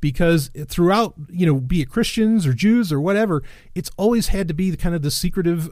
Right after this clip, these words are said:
subversive force. Okay, not necessarily violent, not necessarily revolutionary. I mean, that doesn't, that obviously doesn't bear out well usually because, you know, what happened to the Jews in the first century, uh,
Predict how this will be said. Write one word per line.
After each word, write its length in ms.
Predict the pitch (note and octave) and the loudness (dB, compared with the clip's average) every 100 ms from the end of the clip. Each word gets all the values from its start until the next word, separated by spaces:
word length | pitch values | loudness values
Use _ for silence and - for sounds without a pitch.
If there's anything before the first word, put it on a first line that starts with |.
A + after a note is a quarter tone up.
| - | -8
subversive 720 | - C#3 C#3+ C3 - D#3+ - - | -6 -4 -2 -2 -2 -4 -6 -12
force. 520 | - A3+ - - - - _ _ _ - | -4 -4 -4 -8 -8 -14 _ _ _ -10
Okay, 220 | B2+ B2 | -4 -2
not 220 | C#3 G3+ | 0 0
necessarily 420 | A#3+ - B3 A#3+ | 2 2 2 4
violent, 520 | F#3 G3+ A#3 A2 B2+ - - | 4 4 2 0 -4 -4 -4
not 160 | F#3+ | -2
necessarily 440 | G#3 - G#3+ G#3+ G3 | 0 0 2 4 4
revolutionary. 640 | G3+ E3 G#3 - A#2 B2 | 4 2 0 0 0 0
I 40 | |
mean, 160 | C3 B2+ | 0 0
that 120 | C#3 | 0
doesn't, 420 | G3 C3+ D3 A2+ | -2 0 0 -2
that 180 | C#3+ D3+ - - | -4 -6 -8 -8
obviously 360 | C3+ B2 - | -6 -4 -4
doesn't 280 | B2+ B2+ A#2+ | -2 -2 -2
bear 200 | A#2 A2+ | -2 -4
out 140 | A2+ A2 | -4 -6
well 320 | G#2+ A#2 C3 - - | -6 -6 -8 -14 -6
usually 420 | C#3+ D3+ B2+ A#2+ | 0 2 2 0
because, 640 | C#3 C#3+ C#3 A#2+ A2+ - - | -2 -2 -2 -2 -2 -6 -8
you 80 | C#3 | -6
know, 60 | A2 | -6
what 160 | A2+ | -6
happened 260 | A#2+ A#2+ A#2+ | -6 -4 -4
to 80 | B2+ | -4
the 80 | A2 | -6
Jews 380 | G#2+ A2 B2+ B2 | -4 -4 -4 -6
in 20 | |
the 40 | |
first 260 | G#2+ A#2+ - | -6 -6 -6
century, 440 | A#2+ A#2 E3 F#3 - - - A#2+ | -6 -8 -10 -12 -14 -20 -20 -14
uh, 460 | A2 A2 G#2+ G#2 | -10 -10 -10 -12